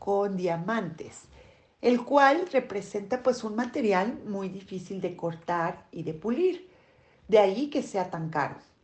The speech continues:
Cuando él le declara su amor, pues, se dice que ahí empieza esta tradición de entregar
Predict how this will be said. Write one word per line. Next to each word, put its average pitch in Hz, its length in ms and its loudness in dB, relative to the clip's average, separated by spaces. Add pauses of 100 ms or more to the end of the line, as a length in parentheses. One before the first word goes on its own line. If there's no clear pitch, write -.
(760)
Cuando 247 540 6
él 349 140 2
le 370 60 -2
declara 302 380 2
su 320 140 -4
amor, 302 440 6 (260)
pues, 214 180 -6
se 202 140 -4
dice 202 320 -4
que 240 100 -2
ahí 190 240 -2
empieza 185 540 -4
esta 202 180 -6
tradición 202 800 -4
de 196 80 -4
entregar 175 540 -6